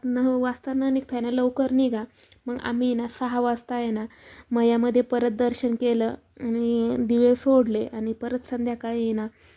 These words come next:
सहा वाजता आहे ना, उज्जैनकरता निघालो होतो. फक्त एक काम भारी झालं होतं की उज्जैनमध्ये जाण्याकरता आहे ना, आम्हाला राहण्याकरता तिथं आहे ना,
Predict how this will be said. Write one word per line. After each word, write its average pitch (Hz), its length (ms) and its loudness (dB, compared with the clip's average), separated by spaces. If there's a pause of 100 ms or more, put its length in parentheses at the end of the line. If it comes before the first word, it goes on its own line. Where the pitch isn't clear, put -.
(220)
सहा 262 180 6
वाजता 254 320 2
आहे 233 60 -2
ना, 233 100 -2
उज्जैनकरता 247 680 -2
निघालो 240 460 2
होतो. 220 300 -4 (440)
फक्त 254 220 -4 (200)
एक 262 220 -2
काम 262 200 2
भारी 254 240 2
झालं 240 240 0
होतं 226 240 -2 (320)
की 269 80 0
उज्जैनमध्ये 262 640 4
जाण्याकरता 240 580 0
आहे 233 80 -2
ना, 208 140 -4 (380)
आम्हाला 233 300 0
राहण्याकरता 233 600 -2
तिथं 247 220 2
आहे 240 80 4
ना, 214 120 0